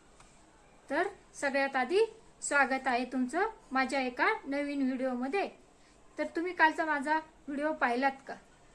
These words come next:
कसा वाटला ते नक्की सांगा. आणि हे बघा, आता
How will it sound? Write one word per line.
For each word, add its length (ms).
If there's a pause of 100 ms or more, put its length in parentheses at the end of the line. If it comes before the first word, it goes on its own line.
(240)
कसा 260
वाटला 400 (260)
ते 100
नक्की 340
सांगा. 340 (640)
आणि 160
हे 120
बघा, 260 (560)
आता 320